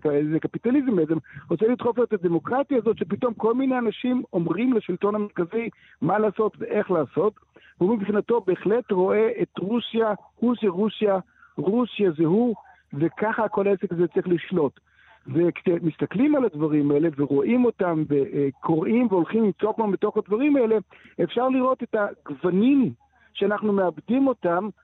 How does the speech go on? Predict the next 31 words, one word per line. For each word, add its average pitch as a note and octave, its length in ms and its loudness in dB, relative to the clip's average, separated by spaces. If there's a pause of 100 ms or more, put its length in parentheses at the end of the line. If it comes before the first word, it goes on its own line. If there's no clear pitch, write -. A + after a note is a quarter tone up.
(280)
שאנחנו E3+ 300 -4
מאבדים F3 480 0
אותם, G3+ 500 0
אה, F3 40 2
אה, D#3 840 2
כשאנחנו E3+ 600 0
חושבים G3+ 800 -2 (320)
אך F3 280 -4
ורק F3 320 0
על D#3 140 0
פוטין. F3 320 -2 (540)
וזה G3 240 0
הדבר B3 320 0
החשוב, A#3+ 480 -2 (200)
שפוטין - 920 -2
הוא G3+ 120 2
אכן G#3+ 240 0
המרכז, G#3+ 560 0 (340)
הוא F3+ 100 0
מאוד G#3 160 2
מאוד A3+ 240 0
חזק, G#3 480 -2
הוא D#3+ 140 -4
משתמש F#3+ 320 -2
בכוח G3 360 -2
הצבאי F3+ 580 -2
שלו, A3+ 380 0 (420)
אבל F3 160 0
בעצם G3+ 400 0
הוא F#3+ 120 4
נאבק F3 600 0